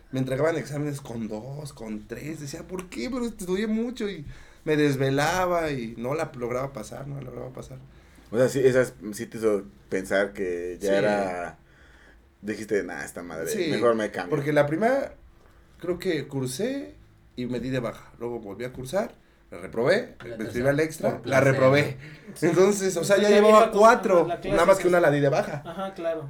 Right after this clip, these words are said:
Speaker 1: Y dije, "No, esto no es para mí". Dije, "No, ya fui". Yo sé, en la cuarta dije, "No, si ya repruebo la cuarta,
Speaker 2: Ya.
Speaker 1: ya.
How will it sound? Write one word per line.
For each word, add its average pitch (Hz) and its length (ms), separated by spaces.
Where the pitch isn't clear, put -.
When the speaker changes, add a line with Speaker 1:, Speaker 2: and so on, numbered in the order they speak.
Speaker 1:
Y 120 100
dije, 143 320
"No, 170 400
esto 143 160
no 165 100
es 160 60
para 127 260
mí". 156 340
Dije, 147 120
"No, 175 240
ya 160 180
fui". 180 340
Yo 156 120
sé, 160 180
en 156 100
la 139 180
cuarta 185 260
dije, 165 180
"No, 175 180
si 127 140
ya 190 180
repruebo 160 360
la 123 160
cuarta, 131 480
Speaker 2:
Ya. 107 360
Speaker 1:
ya. 139 440